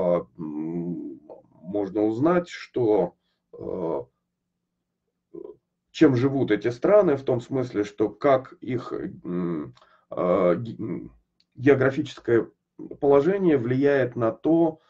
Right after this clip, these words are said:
э, во что превратились эти страны, какие у них сложности есть, какие преимущества и так далее.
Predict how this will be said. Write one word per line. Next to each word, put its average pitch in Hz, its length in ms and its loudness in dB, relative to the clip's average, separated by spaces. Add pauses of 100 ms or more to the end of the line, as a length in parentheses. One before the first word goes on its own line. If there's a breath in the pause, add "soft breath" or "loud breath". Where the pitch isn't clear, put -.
(260 soft breath)
э, - 80 -14
во 107 640 0
что 117 200 -2
превратились 110 640 0
эти 120 180 -6
страны, 151 640 0 (380 soft breath)
какие 123 300 -4
у 123 80 2
них 117 200 0
сложности 147 600 0
есть, 127 320 -4
какие 104 300 -6
преимущества 110 880 -2
и 107 120 0
так 95 240 -2
далее. 64 320 -6